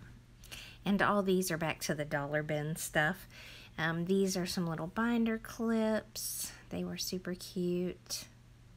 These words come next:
Um, of course, regularly two dollars, but down to a dollar. Some little pineapple paper clips. And then they had some of the flamingo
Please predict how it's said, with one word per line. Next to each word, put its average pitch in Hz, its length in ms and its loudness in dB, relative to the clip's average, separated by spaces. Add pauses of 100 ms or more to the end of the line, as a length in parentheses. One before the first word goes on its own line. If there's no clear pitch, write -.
(640)
Um, 143 280 -6 (120)
of - 60 -20
course, 226 240 4
regularly 175 340 6
two 190 220 2
dollars, 151 440 -2
but - 220 -2
down 151 240 -4
to 165 140 -4
a 156 40 -2
dollar. 147 540 -4 (220)
Some 175 200 -2
little 160 300 -2
pineapple 214 1080 0 (240)
paper 233 320 -2
clips. - 880 -2 (1700)
And 208 140 6
then 196 140 6
they 180 100 2
had 175 300 -6
some 185 180 0
of 160 80 -4
the 160 120 -6
flamingo 220 1500 2